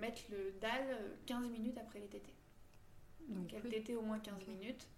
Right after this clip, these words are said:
Speaker 1: et après de toute façon elle a tété quarante-cinq minutes, hein, il y avait le temps de, de mettre le dal.
Speaker 2: Et du coup t'es passée au dal, euh, juste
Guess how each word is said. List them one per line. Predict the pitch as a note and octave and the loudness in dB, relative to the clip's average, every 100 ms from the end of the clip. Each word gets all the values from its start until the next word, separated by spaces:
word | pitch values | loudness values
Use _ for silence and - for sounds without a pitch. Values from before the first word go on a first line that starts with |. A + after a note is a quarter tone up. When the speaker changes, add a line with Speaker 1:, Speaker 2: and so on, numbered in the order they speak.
| - | -8
Speaker 1:
et | - | -6
après | - A3+ | -4 -2
de | A3 | -2
toute | A3 | -2
façon | - G#3+ | -4 -2
elle | F#3+ | -2
a | |
tété | G3+ G3+ | -4 -4
quarante-cinq | G3+ G#3 G3 G3+ | -2 -2 -4 -6
minutes, | F#3+ - | -6 -6
hein, | - | -6
il | - | -6
y | |
avait | G#2 | -6
le | - | -6
temps | G#2 - | -8 -8
de, | - - | -10 -8
de | G2 | -8
mettre | F#2 | -8
le | G2 | -4
dal. | A2+ A#2+ - - - - | -4 -4 -6 -12 -16 4
Speaker 2:
Et | G#3+ G#3 | 8 8
du | G#3 | 6
coup | G#3+ D#4 | 6 6
t'es | D4+ A3 | 6 6
passée | G3+ F#3+ | 6 6
au | A3 G3 | 4 4
dal, | G3 C4 C4+ | 4 4 4
euh, | G#3+ F#3+ F3+ F3+ F3+ | 4 4 4 2 2
juste | B3 B3 | 2 0